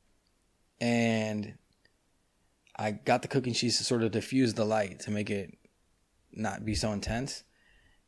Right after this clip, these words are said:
And there's a fly in here and he's just going bananas on the cooking sheet.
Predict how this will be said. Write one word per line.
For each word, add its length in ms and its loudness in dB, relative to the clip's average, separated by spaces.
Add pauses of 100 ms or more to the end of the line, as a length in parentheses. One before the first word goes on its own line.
(140)
And 120 -4
there's 200 -2
a 100 -6
fly 800 0
in 200 4
here 400 -2 (180)
and 140 -2
he's 260 -4
just 220 2
going 340 2 (480)
bananas 540 2
on 100 0
the 60 -4
cooking 320 0
sheet. 400 -8